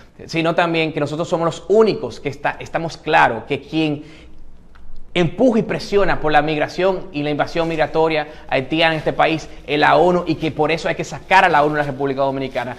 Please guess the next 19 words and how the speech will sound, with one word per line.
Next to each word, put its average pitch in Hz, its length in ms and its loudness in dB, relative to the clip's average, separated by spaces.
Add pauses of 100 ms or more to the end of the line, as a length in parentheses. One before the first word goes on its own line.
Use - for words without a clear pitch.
(140)
no 170 180 6
llamarla 190 500 8
a 165 40 8
que 151 200 0
a 143 160 2
invadir 143 280 4
Haití, 139 220 0
porque 127 200 -4
lo 131 100 0
único 160 300 0
que 156 60 -4
van 151 140 -2
a - 20 -2
hacer 139 160 -2
es 135 60 -2
garantizar 131 420 -2
el 139 80 -6
flujo 139 180 -4
migratorio. 127 600 -6